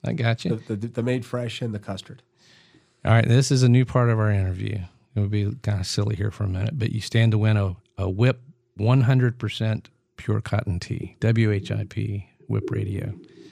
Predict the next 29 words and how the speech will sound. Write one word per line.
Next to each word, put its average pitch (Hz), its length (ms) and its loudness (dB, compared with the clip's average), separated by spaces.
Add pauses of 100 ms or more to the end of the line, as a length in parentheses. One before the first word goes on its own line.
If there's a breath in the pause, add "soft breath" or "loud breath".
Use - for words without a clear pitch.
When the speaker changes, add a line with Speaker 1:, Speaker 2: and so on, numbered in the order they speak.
(140 loud breath)
Speaker 1:
however 101 220 0
we're 98 160 -4
supposed 104 220 -6
to 95 60 -10
say 107 200 -2
that 104 220 -6
there. 110 180 -4 (280 loud breath)
All 131 140 6
you 156 60 4
need 156 160 2
to 165 80 4
do - 20 4
is 147 80 2
correctly 147 400 2
answer 147 180 0
the 131 60 0
following 135 280 0
question. 110 440 0
The 110 140 2
original 147 580 4
whip 131 300 2
studios 135 720 2 (480 soft breath)
were 95 100 0
located 117 600 2
in 113 360 0
Mooresville, 123 460 2
North 123 220 4
Carolina, 117 460 2
on 104 480 0